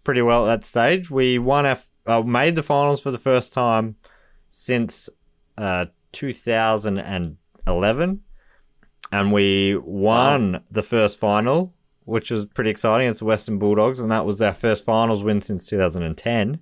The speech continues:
Speaker 1: <clears throat> Uh, but unfortunately, in the semi-final against the reigning premiers, Richmond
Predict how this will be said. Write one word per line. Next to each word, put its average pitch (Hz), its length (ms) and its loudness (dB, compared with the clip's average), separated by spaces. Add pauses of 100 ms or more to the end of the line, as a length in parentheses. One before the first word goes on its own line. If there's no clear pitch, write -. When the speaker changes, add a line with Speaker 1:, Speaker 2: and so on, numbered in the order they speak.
(120)
Speaker 1:
<clears throat> - 100 -16 (680)
Uh, 101 440 2
but 104 300 0
unfortunately, 131 1040 0 (180)
in 110 140 -2
the 101 80 0
semi-final 98 640 0
against 87 340 -4
the 92 100 -4
reigning 110 420 0
premiers, 78 400 -10
Richmond 76 500 -14